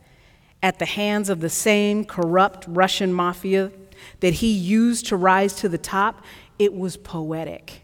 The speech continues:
because it wasn't revenge, it was vengeance. Creativity is not something that belongs just to the artists. Paul was teaching.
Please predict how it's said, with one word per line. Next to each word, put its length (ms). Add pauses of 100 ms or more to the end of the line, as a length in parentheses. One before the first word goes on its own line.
(960)
because 300
it 120
wasn't 460 (300)
revenge, 920 (680)
it 160
was 160
vengeance. 800 (4000)
Creativity 680
is 100
not 240
something 500
that 180
belongs 680
just 580 (440)
to 140
the 140
artists. 680 (800)
Paul 360
was 200
teaching. 600